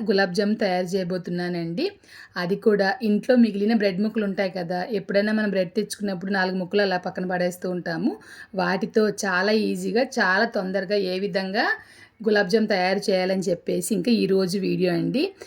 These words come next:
మరి అస్సలు మిస్ కాకుండా వీడియోలోకి వెళ్ళి ఈ బ్రెడ్ గులాబ్ జామ్ తయారీ విధానం ఎలా అని చూసేద్దామా?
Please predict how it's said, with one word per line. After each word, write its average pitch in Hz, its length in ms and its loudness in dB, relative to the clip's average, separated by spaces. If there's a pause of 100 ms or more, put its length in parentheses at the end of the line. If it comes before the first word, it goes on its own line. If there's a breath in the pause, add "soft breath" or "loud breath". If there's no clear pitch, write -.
(220 loud breath)
మరి 185 100 -4
అస్సలు 233 400 2
మిస్ 202 160 0
కాకుండా 190 540 0
వీడియోలోకి 208 520 2
వెళ్ళి 196 280 2
ఈ 214 80 4
బ్రెడ్ 190 240 2
గులాబ్ 208 280 4
జామ్ 202 180 2
తయారీ 196 320 2
విధానం 202 380 0
ఎలా 196 160 0
అని 196 200 -2
చూసేద్దామా? 196 680 0